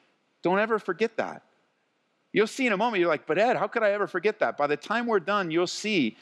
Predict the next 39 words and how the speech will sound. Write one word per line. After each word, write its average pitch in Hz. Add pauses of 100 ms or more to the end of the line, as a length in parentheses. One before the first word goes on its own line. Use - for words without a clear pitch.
(160)
that 147
it's 165
very 196
easy 160 (320)
to -
forget 117
the 98
love 101
of 92
God, 98 (280)
even 202
as 156
you 165
are 147
engaged 139
in 131
all 131
kinds 139
of 107
religious 110
behavior, 117 (520)
even 180
as 160
you're 151
trying 170
to 151
do 156
the 123
right 131
thing, 107 (300)
even 185
as 156
you 151
want 160
to 156
live 151
a 127
moral 131
life. 113